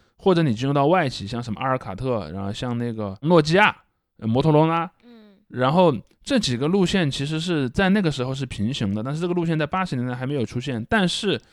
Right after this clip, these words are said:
Speaker 1: 大部分人对于高校这个事儿的认识是在八十年代形成的，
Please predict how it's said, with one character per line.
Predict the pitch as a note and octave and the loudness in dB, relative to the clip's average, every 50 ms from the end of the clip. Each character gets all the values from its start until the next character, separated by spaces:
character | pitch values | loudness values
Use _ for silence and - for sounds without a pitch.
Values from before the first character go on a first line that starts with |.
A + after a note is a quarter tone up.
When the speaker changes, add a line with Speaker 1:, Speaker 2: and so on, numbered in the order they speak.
| _ - - _ _ | _ -20 -20 _ _
Speaker 1:
大 | - B3+ A3+ G3+ | 0 2 2 4
部 | G3 G3 | 2 2
分 | F#3 G3 E3+ | 2 2 2
人 | C3+ A#2 A#2 A#2+ C#3 | 2 2 0 0 0
对 | E3 F3 D#3+ | 2 2 2
于 | D3+ | 2
高 | D#3 - F3+ F3 F3+ | 2 0 0 0 0
校 | F3+ - G#3+ F#3 D3+ | 0 0 0 0 0
这 | D3 E3+ | -2 -2
个 | E3 D3+ C3 | -4 -4 -4
事 | - - G3 | -2 -2 0
儿 | F3 D3 | 0 0
的 | C3 A#2+ G2+ F#2+ | 0 -2 -2 -4
认 | A2+ D#3+ A#3+ D4 D4 B3+ | 0 2 4 4 4 4
识 | C#3 - - A#2 | 2 -2 -4 -6
是 | - - C3+ | -6 -6 -4
在 | C3 | -4
八 | B2 D3 C3+ C#3 | -2 -2 -2 -4
十 | C#3 | -4
年 | B2+ A#2+ | -4 -4
代 | B2+ B2 | -4 -4
形 | - - A2+ | -4 -4 -4
成 | A#2 A#2+ G2 F#2 | -2 -2 -2 -2
的， | G2+ G#2+ | -4 -4